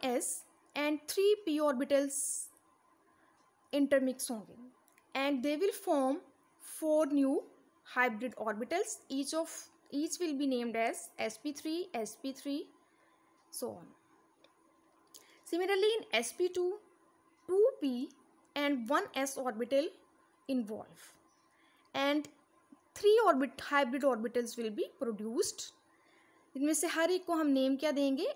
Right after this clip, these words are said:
एस पी टू का। Similarly, in S P orbital, in S P orbital hybridization, one S and one P orbital intermix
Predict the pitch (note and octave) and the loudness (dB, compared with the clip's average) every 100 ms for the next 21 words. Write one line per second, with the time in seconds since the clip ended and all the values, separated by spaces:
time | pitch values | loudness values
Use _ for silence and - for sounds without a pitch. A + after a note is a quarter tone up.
0 | - A3+ A3+ - E4+ - G#3+ G#3 F#3 F#3+ | -2 -2 -2 -6 -8 -6 -10 -10 -12 -16
1 | - _ _ _ _ _ _ _ _ _ | -20 _ _ _ _ _ _ _ _ _
2 | - D#4+ F4+ G#4 G#4+ G#4+ F#4 F#4+ - D#4 | -4 -2 2 4 4 2 0 -4 2 2
3 | F#4+ - - D4+ F4+ G#4 D4 A3+ A3+ A#3+ | 4 -2 -2 -2 2 4 2 0 -2 -2
4 | C#4 - C#4 - D4 E4 - G4+ A4 C#4+ | -4 -8 -10 -6 -2 -2 0 2 2 0
5 | B3+ C4+ C#4+ C#4 A#3 A3+ A3 G3+ G3 - | -2 0 0 -2 -4 -2 -2 -2 -4 -6
6 | - A4+ - _ _ _ _ _ _ _ | -6 -8 -10 _ _ _ _ _ _ _
7 | _ G#3 C4 G4 - D#4+ E4 - - - | _ 0 2 2 2 2 2 0 -4 -8
8 | - C4+ C4+ A#3+ C4+ C#4 C#4 E4+ G4+ - | -6 0 0 2 2 2 0 2 2 2
9 | C#4 A3 G#3 A#3+ D#4 - - _ _ B3+ | 0 -2 -4 -4 -4 -8 -20 _ _ -8
10 | A#3 B3+ D#4 A4 A#4+ | -4 0 0 0 -2